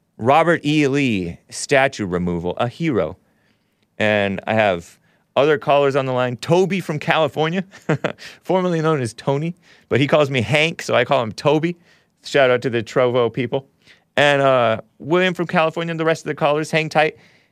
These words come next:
Here is a, uh, another song from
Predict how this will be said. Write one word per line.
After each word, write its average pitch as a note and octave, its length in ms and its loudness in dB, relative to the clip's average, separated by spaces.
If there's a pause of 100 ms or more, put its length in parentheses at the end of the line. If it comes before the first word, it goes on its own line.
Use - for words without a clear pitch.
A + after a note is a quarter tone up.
(160)
Here A3 280 4
is F#3+ 560 4 (1200)
a, E3 360 4
uh, C#3+ 400 4 (400)
another F3+ 280 2
song G3+ 480 2 (560)
from G3 540 2